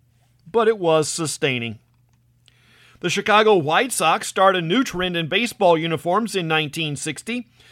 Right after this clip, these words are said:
Their road uniforms include the player's surname above the number on the back. Their home uniforms will include the feature in nineteen sixty-one. Not all teams have adopted the practice. The American Football League will be the first pro football team to do so,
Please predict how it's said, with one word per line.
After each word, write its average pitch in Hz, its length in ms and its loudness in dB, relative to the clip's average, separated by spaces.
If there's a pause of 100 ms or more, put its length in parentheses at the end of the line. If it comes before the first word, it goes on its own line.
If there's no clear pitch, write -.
(300)
Their 247 160 6
road 254 300 6
uniforms 214 600 0
include 233 380 -4
the 240 120 2
player's 247 440 0
surname 214 640 -4 (220)
above 180 320 0
the 208 80 0
number 165 420 0
on 143 140 -6
the 165 80 -2
back. 175 400 4 (500)
Their 156 140 -4
home 233 240 2
uniforms 208 500 0
will 202 140 -2
include 196 320 2
the 175 80 -2
feature 185 420 -6
in 190 100 -4
nineteen 151 460 -4
sixty-one. 143 800 -4 (520)
Not 233 160 -4
all 240 160 4
teams 180 400 -4
have 170 180 -2
adopted 160 480 2
the 156 80 -4
practice. 160 680 0 (720)
The 143 180 -4
American 208 500 4
Football 220 480 4
League 185 200 0
will 208 80 -8
be 190 100 -4
the 170 140 -2
first 202 360 0
pro 175 220 2
football 226 420 2
team 156 240 -4
to 147 60 -6
do 147 180 -2
so, 147 380 -2